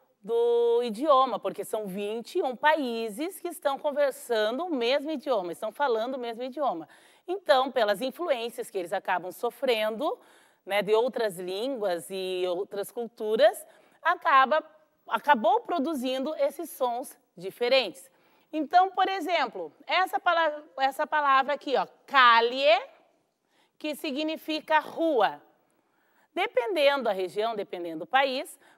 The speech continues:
vai utilizar um som diferente. Na Argentina, poderia ter o som de D J, esse dígrafo, ou poderia ter o som de J. Por exemplo, poderia ser calle,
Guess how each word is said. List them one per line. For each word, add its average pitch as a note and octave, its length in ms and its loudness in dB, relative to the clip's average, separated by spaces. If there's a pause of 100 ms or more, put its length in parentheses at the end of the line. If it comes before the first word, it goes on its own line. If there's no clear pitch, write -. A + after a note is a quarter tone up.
(160)
vai D#4+ 320 8
utilizar D#4 640 4 (440)
um F4 200 -2
som D4 380 4
diferente. E4+ 680 -4 (380)
Na E4+ 120 4
Argentina, F4+ 720 2 (580)
poderia F#4+ 540 4 (260)
ter F4 180 -2
o D#4 60 -4
som C#4 260 0
de B3+ 120 -4
D A3+ 180 2
J, A3+ 480 0 (560)
esse G3+ 240 -6
dígrafo, G#3 600 -2 (520)
ou F4+ 280 10
poderia G4 420 0
ter B3+ 220 0
o C#4 60 -6
som B3+ 380 0
de G3+ 180 -2
J. A#3 500 -4
Por A3+ 140 -6
exemplo, A#3+ 400 0 (360)
poderia C4+ 380 2
ser - 340 -2
calle, F#3+ 760 -2